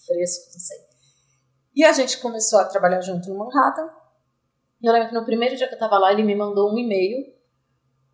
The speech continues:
Falou assim, "Esse aqui é o meu telefone. Salva aí." Eu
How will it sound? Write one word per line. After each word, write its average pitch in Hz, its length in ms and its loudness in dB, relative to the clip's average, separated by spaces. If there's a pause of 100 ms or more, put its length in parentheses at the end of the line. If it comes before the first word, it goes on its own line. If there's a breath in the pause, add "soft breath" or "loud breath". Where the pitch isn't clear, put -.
(120)
Falou 202 120 -6
assim, 202 220 -6
"Esse 220 160 2
aqui 233 140 -2
é 226 40 0
o 226 40 -2
meu 240 140 -4
telefone. 226 680 0 (240)
Salva 214 400 2
aí." 208 180 0
Eu 175 60 -10